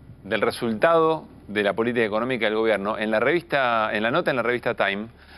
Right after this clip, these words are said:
hay, eh, dos o tres párrafos en donde me parece que Milei muestra qué es lo que busca, qué es lo que quiere y qué cosas se evalúa como, como positivas. Decime, Udi, si podemos compartir. Vamos a, a com-, él lo divide en dos puntos en un momento y hace una aclaración previa.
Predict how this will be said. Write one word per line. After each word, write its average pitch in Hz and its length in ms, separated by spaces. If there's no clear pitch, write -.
hay, 180 320
eh, 120 320
dos 190 200
o 180 60
tres 175 180
párrafos 185 520
en 113 100
donde 113 220
me 110 100
parece 139 240
que 135 60
Milei 127 560
muestra 120 1000
qué 143 120
es 143 60
lo 139 100
que 110 80
busca, 131 400
qué - 100
es 127 60
lo 127 120
que 110 120
quiere 143 400
y 107 100
qué 135 140
cosas 143 280
se - 100
evalúa 117 360
como, 98 340
como 92 200
positivas. 90 520
Decime, 175 300
Udi, 180 160
si 143 100
podemos 143 280
compartir. 110 580
Vamos 190 240
a, 175 140
a 123 60
com-, 127 180
él 175 200
lo 156 100
divide 180 260
en 170 100
dos 165 140
puntos 117 480
en 110 100
un 117 60
momento 139 420
y 139 80
hace 139 180
una 127 120
aclaración 110 680
previa. 90 520